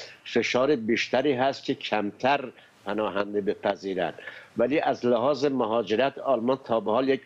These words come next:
قانون واقعی مهاجرت نداره و در همین دو روز گذشته در شهر بن که من در اینجا زندگی می‌کنم،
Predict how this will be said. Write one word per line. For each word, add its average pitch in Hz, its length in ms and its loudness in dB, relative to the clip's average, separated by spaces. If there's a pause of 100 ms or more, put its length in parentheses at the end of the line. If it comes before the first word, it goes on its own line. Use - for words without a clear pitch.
قانون 113 400 2
واقعی 107 600 4
مهاجرت 98 640 2 (160)
نداره 139 560 4 (600)
و 107 320 4
در 117 160 4
همین 139 400 2
دو 110 180 2
روز 127 240 2
گذشته 113 580 2
در 107 200 2
شهر 110 420 2
بن 104 320 2
که 98 160 -6
من 95 200 2
در 95 140 2
اینجا 92 200 0
زندگی 85 500 2
می‌کنم، 104 560 2